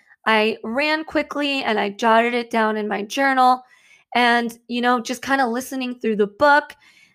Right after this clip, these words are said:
she really, um, has some practical parts in that book where you can do exercises and journaling and really kinda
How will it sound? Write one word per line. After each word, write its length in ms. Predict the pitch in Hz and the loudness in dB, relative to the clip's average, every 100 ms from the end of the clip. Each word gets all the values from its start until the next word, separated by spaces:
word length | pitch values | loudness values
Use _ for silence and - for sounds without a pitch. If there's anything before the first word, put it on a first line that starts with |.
| - | -12
she 260 | - 277 247 | -2 0 2
really, 460 | 254 262 277 285 - | 2 2 2 -2 2
um, 320 | 226 220 220 - | 4 2 0 -6
has 300 | 233 240 233 | -2 -2 -2
some 160 | 220 | -8
practical 580 | - 233 220 - - 247 | -4 -2 -2 -6 -10 -10
parts 400 | 233 - 220 - | -8 -6 -6 -4
in 100 | 233 | -4
that 200 | 247 - | -2 -2
book 220 | - 254 - | -2 -4 -2
where 140 | 226 | -2
you 160 | 220 208 | 0 -4
can 200 | - 220 | -6 -4
do 200 | 214 202 - | -2 -2 -2
exercises 800 | 226 - 269 254 233 233 220 226 | -4 -4 -4 2 2 0 -4 -4
and 160 | 202 | -6
journaling 560 | 202 233 226 233 233 233 - _ _ _ _ _ _ | -4 -2 0 0 -2 -4 -12 _ _ _ _ _ _
and 320 | 240 247 247 214 | 2 2 2 2
really 280 | 269 285 | 0 0
kinda 580 | 302 - 269 254 262 254 | -2 -2 0 2 2 2